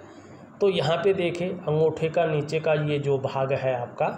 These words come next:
इसको हम कहते हैं शुक्र का पर्वत, ठीक है ना। आपकी कला है, सौंदर्य है आपका, सुंदरता है आपकी, इन सब चीज़ों के लिए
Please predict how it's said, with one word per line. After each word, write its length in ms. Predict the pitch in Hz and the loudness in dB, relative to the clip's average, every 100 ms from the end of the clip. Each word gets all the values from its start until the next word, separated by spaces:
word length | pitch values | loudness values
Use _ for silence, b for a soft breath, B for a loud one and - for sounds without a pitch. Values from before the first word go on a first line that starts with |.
| - - B B B B 208 | -10 -18 B B B B -6
इसको 300 | - - 220 | -6 0 0
हम 200 | 170 196 | 0 -2
कहते 420 | 180 143 147 - | -2 -4 -4 -4
हैं 400 | 151 175 226 - | -4 -4 -8 -12
शुक्र 420 | - - 240 220 | -14 -6 -4 -4
का 120 | 165 139 | -2 -4
पर्वत, 540 | - 127 113 - - - - | -4 -8 -8 -14 -20 -20 -12
ठीक 160 | 185 294 | -4 -2
है 40 | |
ना। 100 | 359 - - - B B B - - - | -2 -6 -16 -20 B B B -20 -10 -4
आपकी 280 | 143 - 170 - | -4 -4 -8 -2
कला 280 | 147 156 160 | 0 2 0
है, 480 | 143 135 139 - - | 0 0 0 -4 -14
सौंदर्य 580 | - - 147 147 156 160 | -16 -6 -2 0 2 2
है 240 | 143 131 131 | 0 -2 -2
आपका, 680 | 127 - 135 127 - - B B | -4 -4 -4 -2 -4 -10 B B
सुंदरता 640 | - - 160 156 156 156 180 | -16 -4 -2 2 0 2 0
है 220 | 131 135 | 2 0
आपकी, 540 | 127 131 - 139 139 - - - 220 | -2 -4 -12 -12 -12 -16 -20 -10 -2
इन 100 | 220 | -2
सब 280 | - 233 - | 0 -4 -4
चीज़ों 360 | 208 175 165 | -6 -2 -2
के 160 | 147 147 | -2 -6
लिए 220 | 135 | -6